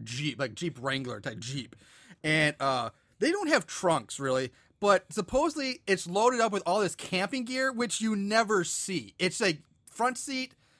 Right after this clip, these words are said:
is filled, and the back seat is Donkey and Mel. That's it. They have no gear on them that you can see in this,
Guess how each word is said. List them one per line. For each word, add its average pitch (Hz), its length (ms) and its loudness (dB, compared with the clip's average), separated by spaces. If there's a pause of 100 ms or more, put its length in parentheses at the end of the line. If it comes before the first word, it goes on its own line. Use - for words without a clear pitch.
(120)
is 196 220 -2
filled, 185 320 2
and 170 100 -2
the 156 60 -2
back 196 320 4
seat 208 100 -6
is 160 100 -4
Donkey 175 400 0
and 156 100 -2
Mel. 147 300 2 (380)
That's 202 340 -8
it. 151 200 -4 (380)
They 233 140 2
have 247 200 8
no 240 420 4
gear 196 380 0
on 160 180 4
them 147 220 -4
that 165 140 -2
you 185 120 -4
can 175 120 -8
see 165 300 -4
in 147 100 -2
this, - 380 -8